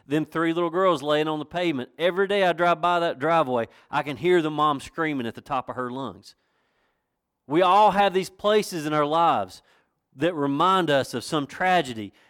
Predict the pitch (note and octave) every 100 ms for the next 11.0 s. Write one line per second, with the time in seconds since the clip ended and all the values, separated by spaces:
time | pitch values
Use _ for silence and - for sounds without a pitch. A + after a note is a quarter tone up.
0 | - C#3 D#3+ D#3 - - G3 G#3+ F#3+ G3+
1 | G#3 D#3+ C3+ A2+ A#2 A#2 C3 B2 C#3 C3+
2 | A2+ _ _ D#3+ C3+ D#3 G3 D3 B2+ -
3 | _ _ - F3+ F3+ F3 - F#3+ E3+ -
4 | G3+ G#3 G3 D3+ C3+ D#3+ D#3 D3+ D3+ F#3
5 | E3+ D#3 D#3+ F3 D#3 D3+ F#3 G#3 G3 D3
6 | D3+ D#3 D3 D3 - - G#3 A#3 F#3+ D#3+
7 | D3+ C#3+ D3 - F3 E3 G3+ A#3 F3+ B2+
8 | - - _ C#3+ - C3 F#3+ A#3+ A3+ G#3
9 | A#2+ F3 A3+ F#3+ - E3 E3 D#3 F3 D#3+
10 | D#3 D#3 C3 B2+ - E3+ D#3 G2 - -